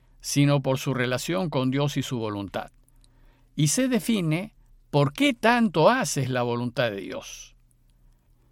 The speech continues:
Sabemos que Jesús tuvo parientes de sangre, como María y José, que hicieron siempre la voluntad de Dios. Ellos, además de ser familia biológica,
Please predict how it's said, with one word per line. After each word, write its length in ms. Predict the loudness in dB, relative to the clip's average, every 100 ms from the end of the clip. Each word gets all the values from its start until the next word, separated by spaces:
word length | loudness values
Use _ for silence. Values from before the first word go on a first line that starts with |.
| _ _ -20 _ _ -14
Sabemos 560 | 0 4 8 8 8 6
que 120 | 2
Jesús 440 | 2 2 0 -2
tuvo 280 | -2 0 2
parientes 520 | 4 4 2 0 2
de 100 | 2
sangre, 520 | 2 2 2 0 -2
como 280 | -4 -4 -4
María 300 | -2 -2 0
y 60 | -2
José, 500 | -2 -4 -2 -4 -6 _ -20 _ -20 _ 0
que 100 | 2
hicieron 360 | 4 4 4
siempre 440 | 2 2 2 2 4
la 120 | 4
voluntad 340 | 4 2 2
de 160 | 0 2
Dios. 500 | 0 -4 -12 -16 -20 _ _ 0
Ellos, 600 | 4 4 2 -4 -12 -8
además 440 | 0 2 4 2 2
de 100 | 0
ser 240 | 0 0
familia 480 | 0 2 2 2 2
biológica, 800 | 2 0 2 2 0 -4 -2 -4